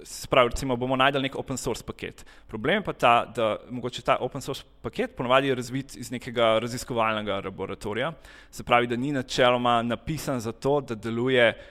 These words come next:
hitro ali, ali poceni ali pa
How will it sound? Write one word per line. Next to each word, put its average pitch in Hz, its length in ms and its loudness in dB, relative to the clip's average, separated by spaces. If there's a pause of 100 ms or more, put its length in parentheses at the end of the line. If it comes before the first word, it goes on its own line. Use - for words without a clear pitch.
(320)
hitro 175 540 4
ali, 113 420 2
ali 110 180 -2
poceni 156 720 -4
ali 117 160 -2
pa 113 280 2